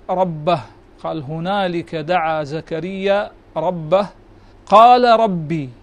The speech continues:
كررها مرة أخرى لأنه يريد هبة ويريد منحة ويريد أعطية من الله سبحانه وتعالى. قال: "هنالك دعا زكريا ربه،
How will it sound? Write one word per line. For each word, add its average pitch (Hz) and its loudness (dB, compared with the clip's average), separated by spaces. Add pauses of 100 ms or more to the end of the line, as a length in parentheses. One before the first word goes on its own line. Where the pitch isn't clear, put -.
(220)
كررها 170 -2
مرة 175 -4
أخرى 175 -2 (420)
لأنه 185 -4
يريد 196 -2 (440)
هبة 175 -4 (520)
ويريد 170 -4
منحة 175 -4 (380)
ويريد 160 -6
أعطية 180 -6 (340)
من 160 -8
الله 170 -4
سبحانه 165 -8
وتعالى. 151 -4
قال: 156 -6
"هنالك 170 -4
دعا 165 -2
زكريا 165 -4
ربه، 190 -2